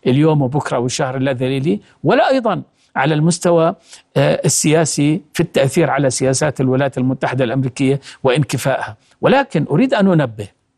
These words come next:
أن هؤلاء الطلاب الذين يتعرضون للقمع والبطش، يعني هذا، هذا غير مسبوق في الولايات المتحدة. شو تفسيره لذلك؟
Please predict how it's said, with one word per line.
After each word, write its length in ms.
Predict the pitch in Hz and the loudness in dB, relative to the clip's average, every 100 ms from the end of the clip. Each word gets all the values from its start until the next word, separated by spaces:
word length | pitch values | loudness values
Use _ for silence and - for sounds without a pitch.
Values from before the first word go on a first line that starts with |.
| _ _ _ _ _ - - - - - | _ _ _ _ _ -18 -14 -12 -12 -2
أن 380 | 165 196 196 202 - | 2 2 2 0 0
هؤلاء 460 | 147 220 185 208 | 0 2 2 2
الطلاب 460 | - - 151 202 165 | 0 -2 0 2 0
الذين 360 | 143 139 185 185 | 0 2 2 2
يتعرضون 720 | 156 135 131 147 139 175 143 | 0 -2 -2 -2 0 0 2
للقمع 520 | 135 131 170 147 110 | 0 -2 -4 -4 -2
والبطش، 800 | 127 127 151 - 98 - - _ _ _ _ _ _ - - - | -2 -2 -2 -6 -10 -10 -10 _ _ _ _ _ _ -20 -20 -6
يعني 340 | 110 107 113 - _ _ - _ 127 | -2 0 0 -4 _ _ -20 _ 0
هذا، 300 | 131 143 - | 2 2 2
هذا 200 | 135 123 | 0 2
غير 280 | 113 202 294 | 2 2 4
مسبوق 500 | 285 - 247 254 - | 0 0 0 0 0
في 80 | 139 | -4
الولايات 380 | 131 123 117 | 0 0 -2
المتحدة. 560 | 117 110 - 107 95 110 | -2 -2 -4 -6 -6 -8
شو 140 | - 262 | -2 0
تفسيره 480 | 269 - 302 254 | 0 0 2 2
لذلك؟ 440 | 147 123 120 95 | 2 2 0 -4